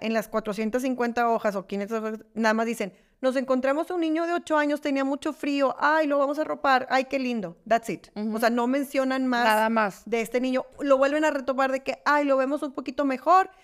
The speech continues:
Speaker 1: sigue sin hablar. No hay más de esta historia.
Speaker 2: Ajá.
Speaker 1: Nada más sabes que hay un niño de ocho años
Speaker 2: Entonces,
Speaker 1: ahí.
Speaker 2: bueno, ya sabemos que, que ahí ya, ya vamos viendo que y-, ya vamos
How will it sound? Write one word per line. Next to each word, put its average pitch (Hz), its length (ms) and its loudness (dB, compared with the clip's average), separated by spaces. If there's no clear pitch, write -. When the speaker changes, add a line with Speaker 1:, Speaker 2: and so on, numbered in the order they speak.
Speaker 1:
sigue 262 320 0
sin 254 180 0
hablar. 190 340 -2
No 254 400 4
hay 262 180 4
más 240 380 2
de 240 80 -2
esta 226 160 -4
historia. 185 440 -4
Speaker 2:
Ajá. 196 200 -4
Speaker 1:
Nada 208 140 -2
más 208 160 -2
sabes 226 240 -2
que - 100 -4
hay 220 140 0
un 226 80 0
niño 220 220 -2
de 208 80 -2
ocho 208 160 -6
años 196 180 -2
Speaker 2:
Entonces, 196 140 0
Speaker 1:
ahí. 175 40 -8
Speaker 2:
bueno, 254 200 4
ya 233 180 4
sabemos 269 400 -2
que, 262 220 0
que 247 80 2
ahí 320 460 2
ya, 240 320 4
ya 226 160 4
vamos 254 260 2
viendo 247 640 -2
que 220 320 2
y-, 208 360 -8
ya 220 160 2
vamos 254 280 0